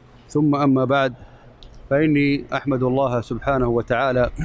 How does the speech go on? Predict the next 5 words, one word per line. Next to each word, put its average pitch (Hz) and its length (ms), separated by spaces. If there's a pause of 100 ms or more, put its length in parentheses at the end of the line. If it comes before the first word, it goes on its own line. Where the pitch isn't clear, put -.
(640)
<clears throat> - 760
الذي 143 600
هيأ 147 400
لنا 139 400
هذا 131 320